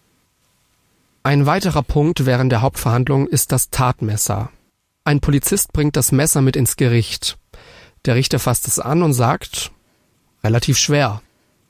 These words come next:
Auch Frau Doktor Hohner sieht das Messer das erste Mal im Gerichtssaal und misst das Messer dort vor Ort im Gerichtssaal aus.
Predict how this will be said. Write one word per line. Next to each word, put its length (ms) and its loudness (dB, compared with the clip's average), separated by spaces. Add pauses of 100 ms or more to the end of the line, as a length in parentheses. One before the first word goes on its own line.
(540)
Auch 360 2
Frau 180 0
Doktor 300 0
Hohner 400 2
sieht 160 0
das 180 0
Messer 280 0
das 160 -2
erste 380 0
Mal 220 0
im 140 2
Gerichtssaal 880 0 (400)
und 380 0
misst 420 0
das 160 -2
Messer 380 0
dort 240 0
vor 180 -4
Ort 240 0
im 160 2
Gerichtssaal 460 0
aus. 480 -2